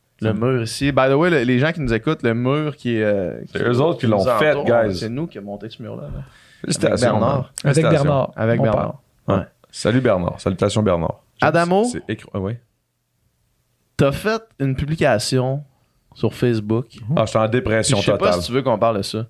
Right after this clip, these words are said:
Speaker 2: Ah ouais, je m'en calisse. Ouais, ouais, on peut en parler.
Speaker 1: T'as eu une passe tough, mon gars.
Speaker 2: Ouais, ben j'ai eu une passe
Speaker 1: Semblerait.
Speaker 2: rough. En fait, euh, c'est pas, euh, c'est pas que j'ai eu une passe rough, c'est juste que j'ai décidé, euh, à un certain moment, man, j'étais deep, là, ça fait deux ans, c'est la musique, tout, ça, c'est quoi, là, un peu, là,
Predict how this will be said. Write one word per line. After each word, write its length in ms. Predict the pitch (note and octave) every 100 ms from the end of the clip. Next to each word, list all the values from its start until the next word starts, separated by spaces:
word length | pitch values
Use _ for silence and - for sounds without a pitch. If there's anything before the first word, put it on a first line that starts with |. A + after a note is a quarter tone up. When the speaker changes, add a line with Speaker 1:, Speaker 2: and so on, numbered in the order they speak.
| -
Speaker 2:
Ah 120 | E3 C#3
ouais, 140 | C3+
je 40 | A#2+
m'en 100 | G#2
calisse. 360 | G#2+ F#2+ D3
Ouais, 80 | -
ouais, 260 | D#3+ A2+ G3+
on 100 | D3+
peut 100 | B2+
en 80 | A#2
parler. 180 | A#2 D#3+
Speaker 1:
T'as 60 |
eu 360 | F#3 A3+ G#3 D#3+
une 80 | C3+
passe 260 | D3 C3+ -
tough, 240 | F3 -
mon 140 | A2
gars. 160 | G#2+ A2 - - - -
Speaker 2:
Ouais, 140 | B2
ben 60 | F#3
j'ai 60 | D3
eu 40 |
une 80 | E3+
passe 180 | A#2+ A2+
Speaker 1:
Semblerait. 180 | A2 A#2
Speaker 2:
rough. 80 | -
En 60 |
fait, 240 | - C4+ F3
euh, 120 | C#3
c'est 160 | C#3
pas, 120 | C3+ F3+ G#3
euh, 140 | D3
c'est 140 | B2 D3+
pas 80 |
que 60 | C#4
j'ai 80 | D#3+
eu 40 |
une 80 | C#3
passe 260 | C3+ A#2+ -
rough, 120 | E3+
c'est 120 | E3+
juste 120 | E3+
que 80 | E3+
j'ai 160 | C3 B2+
décidé, 500 | C3 A#2+ - F3 F#3
euh, 440 | A#2+ G#2+ E2+ G2+
à 20 |
un 60 | G#2+
certain 240 | - A#2
moment, 380 | C3+ B2 C#3+ D#3
man, 140 | C3+ C#3
j'étais 180 | - A#2
deep, 320 | G#2 A2+ A2
là, 100 | A2+
ça 120 | G#2
fait 100 | G2+
deux 320 | G#2 A2+ G#2+
ans, 240 | G#2 G2+ G2+
c'est 200 | F#2 G#2
la 80 | G2+
musique, 400 | G2+ F2+ G2+ F#2+
tout, 100 | G#2+
ça, 160 | - G2+
c'est 140 | F#2+
quoi, 180 | G2+ G#2
là, 100 | G2+
un 60 | G2
peu, 140 | G#2
là, 120 | G2+